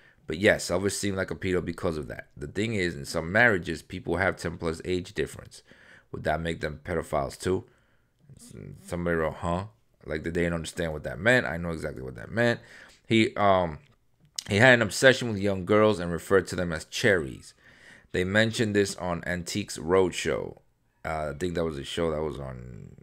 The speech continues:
I don't know what, maybe A and E or something. Also, yes, a twenty-four-year-old dating a fourteen-year-old is king. Is, I mean, sorry, is kind of a red flag. Not kind of, it is a red flag. No, nobody's gonna date my fifteen.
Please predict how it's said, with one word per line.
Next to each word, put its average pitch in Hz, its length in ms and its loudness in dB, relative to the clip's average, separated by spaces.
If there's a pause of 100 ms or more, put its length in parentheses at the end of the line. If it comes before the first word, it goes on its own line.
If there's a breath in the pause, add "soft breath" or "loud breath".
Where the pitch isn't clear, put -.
I 82 60 -8
don't 73 120 -8
know 65 120 -10
what, 52 200 -12
maybe 69 300 -12
A 76 60 -12
and 73 180 -14
E 71 140 -14
or - 40 -16
something. - 280 -16 (360 loud breath)
Also, 87 300 0
yes, 117 380 2
a 65 80 -6
twenty-four-year-old 80 720 -2
dating 80 200 -4
a 80 80 -8
fourteen-year-old 80 760 -2 (360 soft breath)
is - 220 -10 (100)
king. 90 480 -6 (120)
Is, 87 220 -4
I 95 100 6
mean, 90 120 -2
sorry, 82 380 4
is 78 120 -4
kind 85 340 -2
of 78 60 -4
a 80 80 -4
red 67 300 -6
flag. 57 540 -4
Not 90 180 -6
kind 101 320 -2
of, 69 140 -8
it 76 100 -8
is 80 180 -8
a 67 60 -8
red 53 220 -12
flag. 50 360 -10
No, 64 60 -12
nobody's 98 400 2
gonna 110 140 2
date 95 240 2
my 85 160 -2
fifteen. 90 360 -6